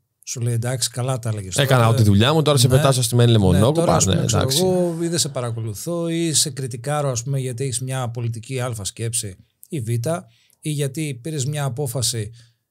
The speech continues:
Speaker 1: ε, βασιζόμενο στη λογική πάντα. Και κάθεσαι, ας πούμε, ξέρω εγώ, και με, δηλαδή βλέπω τώρα κριτικές ανθρώπων οι οποίοι, ε, το μόνο που κάνουν είναι να ακολουθούν ένα πρόσωπο, μια,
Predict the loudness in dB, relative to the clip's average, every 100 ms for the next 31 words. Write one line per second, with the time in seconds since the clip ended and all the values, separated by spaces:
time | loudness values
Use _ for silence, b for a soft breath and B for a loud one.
0 | _ _ -8 -2 -2 -2 -4 -4 -2 -2
1 | -2 -4 -4 -6 -6 -8 -6 -6 -8 -12
2 | -20 _ _ _ _ _ _ _ _ _
3 | _ -12 -6 -4 -2 -4 -6 -10 -8 -6
4 | -4 -4 -6 -10 -12 -12 _ -10 -10 -12
5 | -16 -10 -6 -4 -6 -8 -4 -2 -2 -2
6 | -2 -2 -4 -8 -10 -6 -6 -4 -4 -2
7 | -2 -2 -2 -2 -6 -10 b b b b
8 | b b -6 -6 -4 -2 -2 -6 -14 _
9 | _ -6 -4 -2 -4 -6 -8 -14 _ -20
10 | _ -6 -2 -2 -4 -2 -2 0 0 0
11 | -2 -2 -2 -2 -2 -2 -4 -4 -4 -4
12 | -4 -2 -2 -2 -4 -6